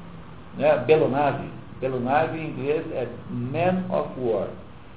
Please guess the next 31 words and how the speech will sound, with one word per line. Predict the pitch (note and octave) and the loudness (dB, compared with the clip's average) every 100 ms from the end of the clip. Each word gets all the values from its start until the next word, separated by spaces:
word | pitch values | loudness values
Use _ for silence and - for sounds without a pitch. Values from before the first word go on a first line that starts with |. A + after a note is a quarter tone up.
| - | -10
O | F3 | -8
sujeito | F3 F#3 F#3 F3+ | -2 6 6 6
não | D#3+ B2 | 0 2
sabe | C#3+ C3 - | 4 4 0
que | |
é | B2+ - A#2 | -2 0 -2
o | B2 | -2
Man | A#2 A#2 C3 | 0 0 0
of | C3+ | 0
War, | F3 E3+ - | 4 4 4
então | F#3 F#3 G3+ | 0 -2 0
ele | G#3+ F3 | -2 -2
julga | F3+ F3+ | -2 -2
que | G3 | -2
é | F3+ G3+ F#3 - | -2 -2 -6 0
um | |
hom-, | D#3+ D#3 D3+ C#3+ | 0 0 -4 -4
um | - C#3 B2 A#2+ | 0 2 4 6
homem | D3 D3 D#3 | 4 2 -2
de, | D#3 C#3 B2 F#2+ F#2 - | -4 0 0 0 -4 -6
de | A#2+ | -8
guerra. | C3 C#3+ - - - - - - - - - - | 0 2 2 0 -12 -14 -16 -16 -16 -16 -14 -6
E | C#3+ D3+ | -2 4
essas | F#3 G#3+ A#3+ | 4 4 -2
coisas, | - D3 F#3 B2+ | 2 2 2 0
assim, | - D3 | -4 -4
quer | A2 | -4
dizer, | F#2+ C3+ | -4 0
grossura | E3 F#3+ - E3 F#3+ | 4 4 4 4 4
de | F3 E3 C#3+ A#2+ | 4 0 -2 0
tradutor | C3+ A#2+ A#2 C3 D#3 D#3+ | 0 -2 -2 2 2 2